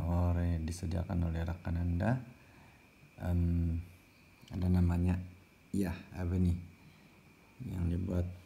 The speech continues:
oleh kamu pada hari terakhir, terakhir sebelum cuti yang disambung oleh cuti covid nineteen. Baik. Em,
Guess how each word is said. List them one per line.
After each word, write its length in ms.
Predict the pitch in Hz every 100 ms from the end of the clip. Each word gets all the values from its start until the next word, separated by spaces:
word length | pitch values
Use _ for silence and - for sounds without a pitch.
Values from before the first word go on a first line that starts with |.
| -
oleh 240 | - 78 87 -
kamu 560 | 90 87 92 101 117 - - -
pada 240 | 90 80 85 87 87
hari 160 | 90 87 90
terakhir, 560 | 90 78 - 90 92 92 87 -
terakhir 480 | 92 - 90 92
sebelum 480 | 90 85 85 85 90
cuti 640 | 90 95 - 98 107 113 110
yang 160 | 87 85
disambung 480 | 82 87 82 90 82
oleh 80 | 85
cuti 400 | - 87 87 85 - - - - - - - -
covid 320 | - 113 113 - - - -
nineteen. 480 | 82 80 - - - - - - - - - - - - - -
Baik. 240 | 90 - - - - - - - - - -
Em, 480 | 90 95 95 92